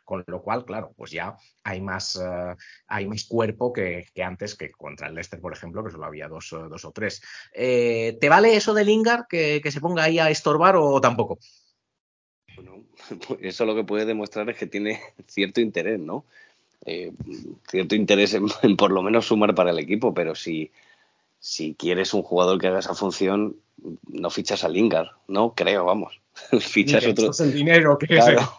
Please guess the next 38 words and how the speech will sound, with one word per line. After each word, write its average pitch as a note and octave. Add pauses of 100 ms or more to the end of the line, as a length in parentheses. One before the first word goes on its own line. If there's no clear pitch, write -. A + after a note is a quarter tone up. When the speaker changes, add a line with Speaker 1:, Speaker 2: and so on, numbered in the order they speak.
(140)
Speaker 1:
que D3+
se -
lleva C#3
Lingard. C3
Speaker 2:
Ficha-, D#3 (180)
claro, A#2+
eso G#2
es. A2 (480)
Fichas A#2
otro A#2+
tipo G#2+
de G#2
jugador G#2+
más, B2
más A2
experimentado A2
en F2+
esas, F2 (160)
<laughs> -
en C3+
esas A2+
facetas. - (640)
Speaker 1:
Sí, D3
sí, A#2+
está G#2
claro. G#2+
O B2
tra-, A2+
tratas A2+
de A#2+
clonar A2+
a A2
Ryan A#2
Yates, G#2+
que G2+
también F#2+
podría G#2+
ser, C3+